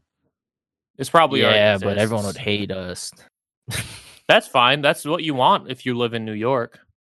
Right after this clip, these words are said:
Speaker 2: Yeah, everyone to hate you.
Speaker 1: But
Speaker 2: Well,
Speaker 1: because
Speaker 2: let's,
Speaker 1: be-,
Speaker 2: let's,
Speaker 1: yeah.
Speaker 2: let's think, think about that in the future. We'll figure out the storage museum. You can come and take whatever you, that's true accessible art for the people,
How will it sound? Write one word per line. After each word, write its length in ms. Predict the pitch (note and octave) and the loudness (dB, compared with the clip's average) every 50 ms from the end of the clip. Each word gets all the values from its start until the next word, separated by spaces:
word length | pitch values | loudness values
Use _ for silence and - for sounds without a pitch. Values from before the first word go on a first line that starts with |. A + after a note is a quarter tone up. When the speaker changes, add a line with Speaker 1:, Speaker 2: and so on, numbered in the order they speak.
| _ _ _ _ _ _ _ _ _ - | _ _ _ _ _ _ _ _ _ -6
Speaker 2:
Yeah, 260 | - A2 G#2+ G#2+ G#2 G2+ | -2 0 2 2 4 2
everyone 280 | G2+ G#2 G2+ G2+ G2+ | 2 0 -2 -4 -4
to 60 | G2+ | -6
hate 340 | G2 G2 G2 G2 F#2+ - - | -6 -4 -4 -4 -4 -4 -8
you. 220 | G2+ G2+ G2 F#2+ - _ _ _ _ _ _ _ _ _ _ _ _ _ _ _ _ _ _ _ _ _ _ G3+ - _ - | -8 -8 -8 -8 -12 _ _ _ _ _ _ _ _ _ _ _ _ _ _ _ _ _ _ _ _ _ _ -20 -20 _ -2
Speaker 1:
But 200 | C#3+ D3 D3 - | 2 4 4 4
Speaker 2:
Well, 40 | - | 2
Speaker 1:
because 200 | C#3 C3+ D3+ F#3 | 0 4 8 10
Speaker 2:
let's, 240 | G3 G#3 G3 - - | 10 10 8 6 0
Speaker 1:
be-, 100 | - E3 | 6 6
Speaker 2:
let's, 260 | F3 F#3 - - - _ _ | 6 6 6 0 -8 _ _
Speaker 1:
yeah. 300 | - C3+ B2 A2 G#2 G#2+ - | -2 2 2 2 2 2 -2
Speaker 2:
let's 200 | D3+ D#3 - - | -4 -8 -8 -4
think, 200 | - C3 A#2 - _ _ - | -4 -4 -4 -4 _ _ -8
think 160 | G#2 G2 F#2 | -8 -8 -8
about 260 | - F2+ F#2 F2+ E2+ - | -8 -12 -12 -12 -14 -10
that 180 | E2 E2 C#2+ - | -8 -8 -8 -8
in 60 | - | -10
the 80 | F2 E2 | -14 -14
future. 500 | - F#2 - D2 - - A#1+ G1+ - - _ | -12 -12 -14 -14 -14 -14 -14 -14 -14 -16 _
We'll 160 | - A#2 A#2+ A#2+ | -4 -2 -2 -2
figure 340 | - - B2+ A2+ A2+ A2 | 0 -2 -2 0 0 2
out 260 | G#2 G2+ G2 F#2 - - | 2 2 0 -2 -4 -6
the 80 | G2+ F#2+ | -8 -8
storage 400 | - - A2 G#2 G#2+ G2+ G2 G2 | -4 -4 -4 -4 -4 -6 -8 -8
museum. 420 | G2 F#2+ F#2 G#2 G2+ G2 F#2+ G2 | -10 -10 -10 -10 -10 -10 -10 -10
You 60 | G2 | -12
can 80 | G2+ G2 | -14 -14
come 240 | - - G#2 G#2+ G2+ | -12 -12 -12 -12 -12
and 120 | G2 G2 | -14 -14
take 220 | - - G#2 G2 | -12 -10 -10 -8
whatever 240 | - G2 G2+ G2 G2+ | -6 -6 -6 -4 -6
you, 80 | G#2+ - | -4 2
that's 260 | A2 C3+ F3+ G3+ - | 6 6 6 6 4
true 600 | - - - - D#3+ E3 E3+ D#3+ D#3 D3+ C#3+ C3+ - - | -6 -8 -6 0 4 4 6 6 6 6 4 2 0 -2
accessible 720 | A2+ G#2+ - - - A#2+ A#2 - - A#2 G#2 A2+ G#2+ G2 - - | -6 -8 -4 2 4 4 4 4 2 -2 0 0 0 0 4 4
art 260 | A2 A2 G#2 G2 _ _ | 6 6 6 4 _ _
for 180 | - - G#2 G2 | -12 -8 -8 -8
the 80 | F2+ | -8
people, 560 | - - A2 G#2 F#2+ - - - - - - | -8 -6 -4 -4 -4 -6 -8 -12 -12 -14 -18